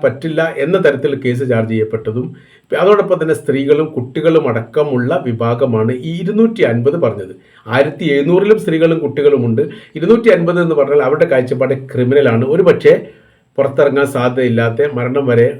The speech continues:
ജയിലിൽ ഇരട്ട ജീവപര്യന്തം ശിക്ഷിക്കപ്പെട്ടവരൊക്കെ ഉണ്ട്. അതിൽ ഇരുന്നൂറ്റി അൻപത് പേരാണ് മോചിക്കപ്പെട്ടത്. നാനൂറ് പേരുടെ ലിസ്റ്റാണ്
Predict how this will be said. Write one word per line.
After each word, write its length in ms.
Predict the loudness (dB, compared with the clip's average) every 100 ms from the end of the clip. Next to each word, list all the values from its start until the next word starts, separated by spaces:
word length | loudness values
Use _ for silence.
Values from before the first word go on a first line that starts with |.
| -12 -16
ജയിലിൽ 580 | -6 -2 -2 -2 -6 -12 _ _ -4
ഇരട്ട 500 | -4 -4 -4 -4 -4 -12 _ _ _ _ _ _ _ -20 -12
ജീവപര്യന്തം 640 | -2 4 4 4 2 0 -2
ശിക്ഷിക്കപ്പെട്ടവരൊക്കെ 880 | -6 -8 -4 -2 -2 -2 -2 0 0
ഉണ്ട്. 380 | -2 -8 -20 _ _ 0
അതിൽ 240 | 2 2
ഇരുന്നൂറ്റി 440 | 0 0 0 2
അൻപത് 320 | 2 2 -2 2
പേരാണ് 420 | 4 4 0 -2
മോചിക്കപ്പെട്ടത്. 880 | -4 -4 -2 -4 -2 -2 -2 -4 -6 -18 _ -4
നാനൂറ് 520 | 0 2 2 4 4
പേരുടെ 320 | 2 2 0
ലിസ്റ്റാണ് 600 | -2 -4 -4 -4 -4